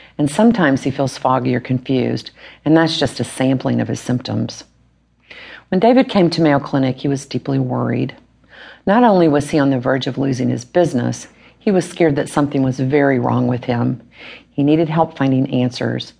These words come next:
and eventually ways he could lessen his symptoms and manage his pain. At Mayo Clinic's pain programs, we meet people like David all the time, people whose lives have been limited or even ground to a halt by chronic pain.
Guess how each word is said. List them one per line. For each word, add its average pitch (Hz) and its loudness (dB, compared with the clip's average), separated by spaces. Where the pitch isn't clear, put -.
and 156 2
eventually 139 2
ways 143 2
he 151 -2
could 143 -2
lessen 139 0
his 139 0
symptoms 127 -2
and 147 2
manage 131 0
his 127 -4
pain. 117 -4
At 170 0
Mayo 202 4
Clinic's 170 0
pain 147 0
programs, 131 -2
we 160 0
meet 160 0
people 160 -4
like 156 2
David 135 -2
all 127 -4
the 131 -6
time, 123 -2
people 226 2
whose 175 2
lives 147 2
have 147 -2
been 143 0
limited 165 4
or 139 -2
even 139 -2
ground 135 0
to 143 -2
a 135 2
halt 127 2
by 139 0
chronic 127 -2
pain. 123 -4